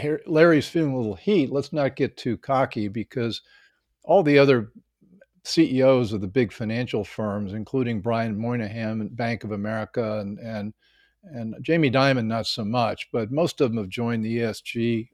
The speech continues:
uh, bandwagon. And, and, and look out for what happens with Bank of America. I expect they're gonna try to follow Sarah Bloom's Raskin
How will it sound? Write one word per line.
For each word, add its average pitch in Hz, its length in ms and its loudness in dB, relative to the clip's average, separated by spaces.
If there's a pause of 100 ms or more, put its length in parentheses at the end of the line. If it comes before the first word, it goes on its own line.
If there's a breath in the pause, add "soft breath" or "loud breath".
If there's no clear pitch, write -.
uh, 101 140 -10
bandwagon. 104 840 -6 (600)
And, 120 280 -6 (180)
and, 127 300 -8
and 143 180 -8
look 160 240 -2
out 151 320 6
for 123 160 -2
what 123 260 0
happens 123 400 -4
with 104 200 -6
Bank 120 240 -6
of 95 80 -10
America. 117 420 -4
I 104 140 -4
expect - 440 -4
they're 113 140 -2
gonna 107 220 -6
try 110 260 -6
to 101 80 -8
follow 110 360 -4
Sarah 113 280 -2
Bloom's 107 320 -8
Raskin 104 600 -6